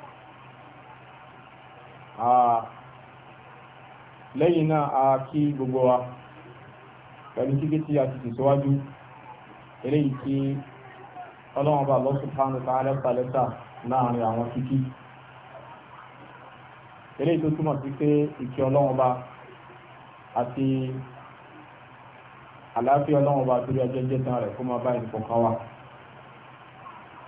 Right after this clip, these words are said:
À, ìdánilẹ́kọ̀ọ́ tí ó máa ń wáyé, ìdánilẹ́kọ̀ọ́ kan tí gbogbo wa náà ti mọ̀ ni.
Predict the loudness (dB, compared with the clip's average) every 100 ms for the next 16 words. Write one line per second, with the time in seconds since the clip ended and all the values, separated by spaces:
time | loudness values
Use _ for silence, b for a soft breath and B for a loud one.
0 | -20 -20 -20 -20 -20 -20 -20 -20 -20 -20
1 | -20 -20 -20 -16 0 4 8 8 6 2
2 | -10 -20 -20 -20 -20 -20 -20 -20 -20 -20
3 | -20 -20 -20 -20 -20 -20 -20 -20 -20 -20
4 | -20 -20 -20 -20 -20 -18 -4 2 4 4
5 | 2 2 0 2 2 2 4 4 4 0
6 | -6 -14 -18 -20 -20 -20 -20 -20 -20 -20
7 | -20 -20 -20 -20 -20 -20 -20 -20 -20 -14
8 | -6 0 0 2 2 2 0 -4 -4 -2
9 | -2 -2 -6 -10 -16 -18 -16 -6 -2 2
10 | 2 2 -2 -4 -6 -4 -4